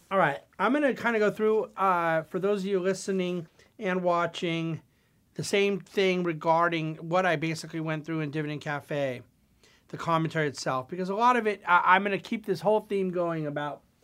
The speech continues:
what I called last week, the, the Fed put versus the Trump call. And the, the, the kind of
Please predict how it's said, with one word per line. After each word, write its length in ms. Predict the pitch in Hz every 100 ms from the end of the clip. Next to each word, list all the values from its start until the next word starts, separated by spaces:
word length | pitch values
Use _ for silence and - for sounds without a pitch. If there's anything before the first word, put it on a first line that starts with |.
| _ _ _
what 120 | 175
I 100 | 170
called 340 | 165 180 175 165
last 320 | 165 160 -
week, 420 | 170 156 143 151
the, 300 | 151 143 131 - _ _ -
the 380 | 143 135 131 -
Fed 460 | - 196 196 175
put 400 | - 202 208 - - _
versus 480 | 160 165 156 - 143
the 120 | 151
Trump 460 | 143 - 180 170 - -
call. 500 | - 165 139 120 - _ _ _ _ _ _ -
And 600 | 202 202 196 190 175 160 -
the, 280 | 185 202 208
the, 360 | 190 196 185 165 - _ _ _ -
the 920 | 185 190 170 165 156 151 156 175 175 -
kind 200 | 220
of 120 | 180